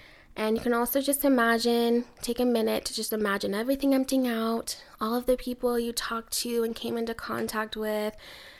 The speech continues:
the crazy busy grocery store, the <laughs> traffic, all of the things, just leaving your energy, and then everything good filling you back up. And I'll just say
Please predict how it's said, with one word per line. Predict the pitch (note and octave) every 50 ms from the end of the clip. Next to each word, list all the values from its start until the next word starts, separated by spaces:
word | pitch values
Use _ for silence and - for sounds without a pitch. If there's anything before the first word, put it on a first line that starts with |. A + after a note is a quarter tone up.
| - - - - - -
the | - F#3+
crazy | - - G#3+ A3 A#3 A#3 A#3+ B3
busy | A#3+ A#3+ A#3 A#3 A#3+ A#3
grocery | - G#3+ G#3 G#3+ A3 - A3+ A3 A3+
store, | - - - A3+ A3 G#3+ G#3+ G#3+ G#3+
the | G3+ F#3
<laughs> |
traffic, | - - - A3 G#3+ A3+ A3+ A#3+ B3 A3+ - - A#3+ A#3 A#3 - A3+ A3+ - -
all | G#3+ G#3 G#3+ A3
of | A#3 A#3
the | A3+ A3+ A3+
things, | A3+ - G#3 G3+ G3 G3 G3 G3 G3
just | - G3 G3 -
leaving | G#3 G#3 G#3 G3+ G3+ G3+ G#3 G#3 G#3+ A3 A3 A3+ A3+
your | A3+ A3 G#3+ - G3
energy, | G3 F#3+ F#3+ F#3 F#3+ F#3+ F#3 - F#3 F#3+ G3+ A3 C4 D#4 F4+ - - - - - - - - - - - - - - _
and | - G#3+ G#3+ A3 A3
then | A3 A3 A3 A3 A3 A3 A3 - - -
everything | A3 A3 A#3+ B3 - - - B3+ B3 A#3+ A#3 A3+ -
good | - C#4 D4 D4 B3+ G#3+ G3+ - - - - -
filling | - - - - A#3 A3+ A3 A3+ A3+ A3
you | A3 G#3+ G#3+
back | G#3+ A3 - - - -
up. | - - - - - - - - - _ - - - - - - - -
And | A#3 A3+
I'll | A3 A#3 A3+
just | B3+ B3 - -
say | A#3 A3+ A3 A3 A3 A3 A3+